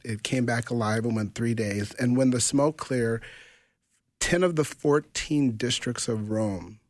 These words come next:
were in ruins. Now, history looking back on this has blamed Emperor Nero for the disaster. And,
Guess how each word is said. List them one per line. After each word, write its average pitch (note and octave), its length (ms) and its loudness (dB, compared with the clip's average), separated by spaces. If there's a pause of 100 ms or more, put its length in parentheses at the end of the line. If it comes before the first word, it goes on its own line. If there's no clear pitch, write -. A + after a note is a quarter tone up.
(260)
were A2+ 480 0 (220)
in G#2 180 -4
ruins. - 600 -4 (600)
Now, C#3+ 160 6
history G#3+ 400 4
looking F3 300 2
back D3 260 4
on B2 140 2
this A2 220 -2
has A#2+ 140 0
blamed C#3 640 2
Emperor C3+ 380 0
Nero B2 540 2 (300)
for C#3+ 100 -4
the B2 140 0
disaster. B2 800 -2 (220)
And, B2 360 0